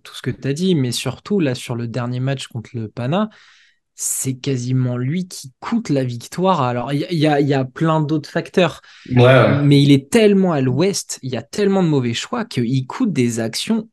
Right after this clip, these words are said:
Speaker 1: ultra importantes. T'as des gars comme Bolmaro, Ibaka, là, le duo, il fonctionnait bien, ça cravache, ça revient, t'as les gars qui mettent des, des banderilles, et lui,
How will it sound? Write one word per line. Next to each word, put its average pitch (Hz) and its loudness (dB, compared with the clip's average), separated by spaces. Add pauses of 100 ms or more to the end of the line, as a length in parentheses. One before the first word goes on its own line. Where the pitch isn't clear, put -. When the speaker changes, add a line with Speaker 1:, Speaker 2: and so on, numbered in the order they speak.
Speaker 1:
ultra 262 4
importantes. 151 -2 (340)
T'as 147 2
des 160 4
gars 180 4
comme 120 -2
Bolmaro, 185 4
Ibaka, 160 -2
là, 131 2
le 123 2
duo, 147 0
il 139 2
fonctionnait 131 0
bien, 160 2 (260)
ça - -6
cravache, 160 0
ça 98 -6
revient, 170 2
t'as 120 -2
les 127 -2
gars 143 0
qui 139 -6
mettent 123 0
des, 120 -2
des 120 -2
banderilles, 123 -4
et 127 2
lui, 170 0